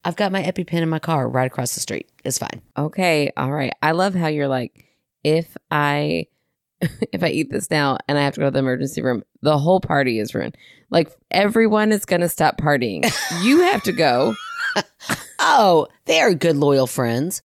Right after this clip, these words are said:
Speaker 2: Yeah, okay.
Speaker 1: They would stop the party. I mean, maybe. Uh, at least two of them. I can name off two right now that would stop the party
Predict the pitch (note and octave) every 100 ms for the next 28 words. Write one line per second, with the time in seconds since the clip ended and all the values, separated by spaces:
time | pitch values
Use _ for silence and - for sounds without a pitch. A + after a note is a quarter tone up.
0 | _ E3+ D3 - - F2 - C3+ D#3 A#2+
1 | - G2 - - G2+ C#2+ F2+ G3 A3+ A3
2 | G3 - - A3 G3+ F#3 C3+ G#2+ C3 _
3 | F3 F#3 - G3 F3+ G#3+ A3 A#3 A3 -
4 | - - E3 C3 G2+ G2+ G#2+ B2+ - D#3
5 | E3+ D#3+ D3 C#3 C3+ - G3 F#3+ D3 C#3
6 | B2 A2+ A2+ - F3 F#3 - D#3 C3 A#2+